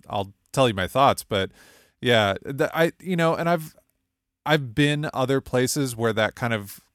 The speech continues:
culture exists, and it just brings everyone down. So yeah, good, good for you in doing that.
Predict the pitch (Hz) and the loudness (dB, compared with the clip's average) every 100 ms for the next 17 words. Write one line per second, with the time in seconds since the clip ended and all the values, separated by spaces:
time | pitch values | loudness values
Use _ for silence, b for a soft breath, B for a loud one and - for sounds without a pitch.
0 | _ - 113 110 - 135 127 123 - 104 | _ -8 -4 -2 -2 -2 -2 -4 -6 -6
1 | 95 101 107 - 160 165 220 311 185 101 | -2 -2 -2 -4 -4 -4 -6 -6 -6 -4
2 | 101 196 190 87 98 104 101 101 b b | -4 -4 -6 -6 -4 -4 -6 -10 b b
3 | b - 135 131 127 123 120 _ _ - | b -2 4 4 4 -2 -10 _ _ -2
4 | 185 107 104 _ - 175 151 135 139 160 | 0 0 -4 _ 2 2 0 -6 -2 -2
5 | 156 131 135 101 92 - 117 110 123 113 | 0 0 0 0 -4 -8 -8 -4 -4 -4
6 | 92 92 | -6 -8